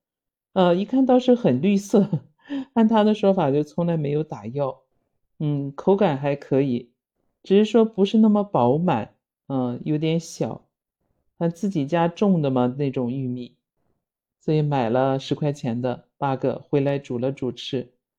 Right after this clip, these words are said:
哎，非常新鲜。就这种新鲜粮食的那个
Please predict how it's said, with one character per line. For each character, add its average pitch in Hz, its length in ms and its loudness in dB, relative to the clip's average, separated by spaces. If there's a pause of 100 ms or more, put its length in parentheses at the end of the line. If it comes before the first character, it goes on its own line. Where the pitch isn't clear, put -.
(200)
哎， 135 180 -2
非 160 280 -2
常 131 260 -4
新 131 300 -8
鲜。 135 260 -12 (680)
就 190 120 2
这 196 160 4
种 143 500 0
新 208 320 0
鲜 196 260 0
粮 139 220 0
食 - 180 -4
的 175 120 2
那 147 160 -2
个 135 340 -2